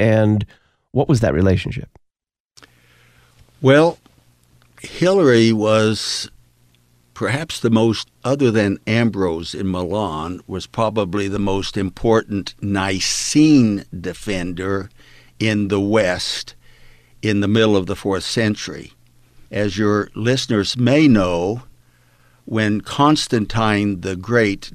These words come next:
Speaker 2: died in three hundred and thirty-seven, the Imperium of Rome was split between his three sons, and Constantius was given the eastern portion.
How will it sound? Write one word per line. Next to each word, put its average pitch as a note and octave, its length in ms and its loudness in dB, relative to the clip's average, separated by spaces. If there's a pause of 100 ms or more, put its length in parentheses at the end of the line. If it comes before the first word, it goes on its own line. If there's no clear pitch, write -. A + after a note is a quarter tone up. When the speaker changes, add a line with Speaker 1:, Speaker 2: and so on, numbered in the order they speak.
Speaker 2:
died F#2+ 680 0
in G2+ 220 -6
three A2 240 -2
hundred G2 280 -4
and F#2 120 -6
thirty-seven, F2 960 -4 (960)
the A2 380 -2
Imperium A2+ 1000 4 (220)
of G#2 200 -4
Rome A2+ 460 4
was F#2+ 220 -2
split - 440 0
between G#2+ 420 -4
his F#2+ 220 -8
three F#2+ 260 -4
sons, - 840 -8 (960)
and A2 460 -2 (180)
Constantius A#2 1300 0 (720)
was G#2+ 520 0
given A2+ 580 4
the G2+ 320 -4
eastern G2 560 -4
portion. - 640 -8